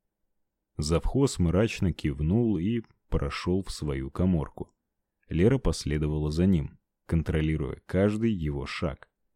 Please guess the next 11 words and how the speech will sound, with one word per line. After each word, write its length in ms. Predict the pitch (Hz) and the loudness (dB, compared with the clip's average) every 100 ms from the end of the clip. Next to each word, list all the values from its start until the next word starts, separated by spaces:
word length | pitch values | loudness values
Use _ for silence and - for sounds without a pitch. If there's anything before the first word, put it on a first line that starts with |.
| _ _ _ _ _ - - | _ _ _ _ _ -12 -4
Ведь 360 | 80 80 - | 0 0 0
он, 220 | 87 95 | 2 2
как 300 | - 80 - | 2 -2 -2
и 80 | 85 | -2
географ, 720 | 76 101 123 76 73 - - - - | 2 2 4 2 -2 -8 -14 -20 -16
может 500 | - 85 117 117 - | -2 2 2 2 -2
возжелать 640 | 90 78 73 76 73 69 | 0 0 -2 -4 -4 -4
избавиться 840 | 76 73 73 82 104 104 - 101 92 | -6 -4 0 2 2 -2 -2 -4 -4
от 160 | 78 | -4
настырной 640 | 73 71 - 76 71 71 | -6 -6 -6 -6 -4 -4
гости. 560 | 78 92 82 - - - | -2 0 0 -2 -10 -12